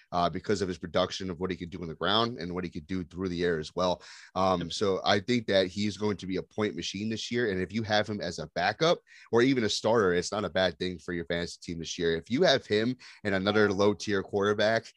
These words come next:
Speaker 1: um, as on your team, you go with Hurts this week. I think that he's gonna light it up a little bit. So Jalen Hurts against the Falcons as my first start. And then my second, um, this might be kind of an obvious pick, but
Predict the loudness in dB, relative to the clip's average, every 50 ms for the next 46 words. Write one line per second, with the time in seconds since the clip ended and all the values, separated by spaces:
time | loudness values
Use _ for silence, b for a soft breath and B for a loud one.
0 | b b b b b 0 2 2 2 2 2 -2 -4 -6 -4 0 0 0 0 0
1 | -2 -2 -2 -2 -2 -2 -4 -6 -8 -8 -6 -4 -4 -4 -4 -4 -6 -2 2 2
2 | 2 2 2 0 -2 -2 -4 -6 -8 -8 -8 -8 -8 -6 -4 -4 -6 -6 -6 -6
3 | -4 -4 -2 -2 -4 -6 -4 -6 -4 -2 0 0 0 0 0 -2 -4 -4 -6 -8
4 | -8 -8 -8 -8 -8 -8 -6 -8 -6 0 0 2 2 2 0 -2 -4 -4 -6 -6
5 | -6 -8 -8 -6 -10 -8 -4 -2 -2 -2 -2 -4 -8 -8 -8 -10 B B B B
6 | B B -10 -6 -4 -4 -4 -2 -2 -2 -2 -2 -2 -2 2 4 4 4 2 0
7 | _ _ _ _ _ _ _ _ _ _ _ _ -10 -4 -2 0 0 0 0 0
8 | 0 -2 -2 2 2 2 4 4 4 4 4 2 B B B B B B 2 2
9 | 4 4 2 0 -4 -6 -4 -4 -4 -2 0 2 2 2 2 0 0 0 2 2
10 | 2 2 2 2 2 2 0 -2 -4 -2 -2 -2 -2 0 -2 -4 -4